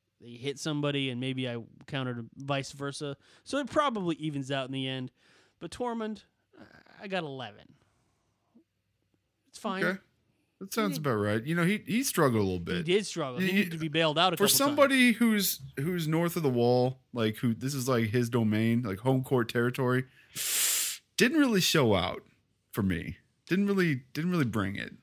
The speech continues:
Speaker 1: Well, he, he showed that
Speaker 2: So
Speaker 1: he wasn't the, uh, a, a leader on that team. He was more of a role player. Like, he didn't need, need to be leading
Speaker 2: Yeah.
Speaker 1: that mission by any means. But, you know, he can, he can handle his own. He didn't die.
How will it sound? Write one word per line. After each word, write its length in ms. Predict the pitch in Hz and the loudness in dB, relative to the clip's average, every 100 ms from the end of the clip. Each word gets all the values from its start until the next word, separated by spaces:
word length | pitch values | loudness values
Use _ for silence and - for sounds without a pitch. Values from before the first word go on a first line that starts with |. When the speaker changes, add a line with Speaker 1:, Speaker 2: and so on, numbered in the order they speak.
| _ | _
Speaker 1:
Well, 300 | 180 196 190 - | -16 -14 -14 -18
he, 100 | 196 | -20
he 180 | 185 196 | -18 -8
showed 140 | - 117 | 0 2
that 180 | - 98 | 2 0
Speaker 2:
So 20 | |
Speaker 1:
he 100 | 98 | -2
wasn't 400 | 170 165 156 143 | -6 -8 -10 -16
the, 260 | 135 123 110 | -18 -18 -20
uh, 1080 | 98 90 _ _ _ _ _ _ _ _ 123 135 | -20 -20 _ _ _ _ _ _ _ _ -20 -14
a, 40 | |
a 0 | |
leader 340 | 156 160 139 123 | -8 -8 -8 -10
on 120 | 110 | -14
that 160 | 107 | -18
team. 200 | - 117 127 | -18 -18 -12
He 80 | 190 | -10
was 140 | 196 | -6
more 120 | 214 | -6
of 80 | 165 | -6
a 40 | |
role 240 | 135 135 131 | -8 -8 -8
player. 440 | 127 98 95 - _ _ _ _ _ _ _ | -12 -16 -18 -20 _ _ _ _ _ _ _
Like, 100 | - | -18
he 120 | 160 | -12
didn't 200 | 160 165 | -8 -6
need, 240 | 151 139 127 | -6 -8 -8
need 180 | 160 156 | -8 -8
to 60 | |
be 120 | 139 127 | -10 -10
leading 340 | 135 135 135 | -12 -10 -10
Speaker 2:
Yeah. 80 | 127 | -10
Speaker 1:
that 80 | 123 | -10
mission 300 | 123 120 120 | -12 -16 -14
by 140 | 120 | -14
any 160 | 120 117 | -14 -14
means. 280 | 117 117 - | -14 -16 -16
But, 120 | 127 | -12
you 80 | 165 | -12
know, 80 | 180 | -10
he 120 | 269 | -10
can, 240 | 339 240 - | -10 -10 -12
he 100 | 240 | -16
can 220 | 262 240 | -14 -14
handle 400 | 156 185 185 156 | -8 -6 -4 -4
his 100 | 143 | -6
own. 140 | 147 123 | -8 -10
He 100 | 135 | -6
didn't 320 | 165 226 143 | -2 -2 -4
die. 480 | 123 135 113 117 | -2 -2 -2 -6